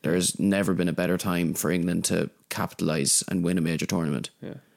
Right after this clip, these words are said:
Speaker 1: Like, their biggest challengers are France, but I think they could, they can go toe to toe with France. Definitely.
Speaker 2: Definitely can.
Speaker 1: Definitely can.
Speaker 2: It's just you have to remember France have the best player in the world.
Speaker 1: They do, and they know how to win.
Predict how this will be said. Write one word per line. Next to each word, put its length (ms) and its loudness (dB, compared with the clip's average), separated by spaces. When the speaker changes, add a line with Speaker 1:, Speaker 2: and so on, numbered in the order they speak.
Speaker 1:
Like, 140 0
their 100 2
biggest 560 2
challengers 760 0
are 160 0
France, 540 0
but 100 -2
I 80 0
think 420 -2
they 140 2
could, 400 -2
they 120 0
can 160 2
go 340 4
toe 180 0
to 80 -10
toe 140 -2
with 100 -4
France. 320 -8
Definitely. 540 -4
Speaker 2:
Definitely 380 -6
can. 240 -18
Speaker 1:
Definitely 460 -2
can. 280 -6
Speaker 2:
It's 140 -4
just 240 -2
you 60 -4
have 140 -8
to 80 -6
remember 280 -6
France 300 -10
have 100 -16
the 60 -16
best 200 -14
player 120 -14
in 60 -14
the 60 -10
world. 260 -10
Speaker 1:
They 100 4
do, 200 4
and 140 4
they 60 4
know 100 4
how 80 4
to 100 -4
win. 200 -2